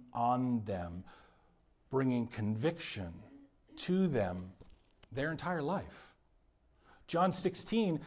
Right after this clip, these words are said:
Jesus says that the Holy Spirit, when he comes, will convict of truth, righteousness, and judgment. The Spirit is always at work. Remember,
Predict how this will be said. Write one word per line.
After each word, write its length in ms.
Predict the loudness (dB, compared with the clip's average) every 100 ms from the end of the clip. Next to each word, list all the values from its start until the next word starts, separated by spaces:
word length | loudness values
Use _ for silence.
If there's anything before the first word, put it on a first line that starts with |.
| -8
Jesus 340 | 0 4 4 4
says 220 | 2 2 -4 -6
that 100 | 0
the 80 | 6
Holy 180 | 6 6
Spirit, 400 | 4 6 8 8
when 120 | 6
he 100 | 4
comes, 380 | 2 0 0 -4 -12 -4
will 320 | 2 2 0 -4
convict 720 | 0 2 2 8 8 8 -2
of 260 | -4 -4 -8 -18 -20 _ -10
truth, 560 | 0 6 6 6 0 -12 0
righteousness, 720 | 6 6 4 -2 -2 -4 -2
and 180 | -2 -2
judgment. 560 | 0 0 -2 -6 -8 -14 _ _ _ -20 -20 -20 -8
The 100 | -2
Spirit 460 | -2 4 10 12 10
is 100 | 8
always 640 | 8 10 12 12 12 10
at 120 | 2
work. 520 | 8 12 12 12 2 -14 -20 -20 -12 0
Remember, 540 | 6 8 10 8 6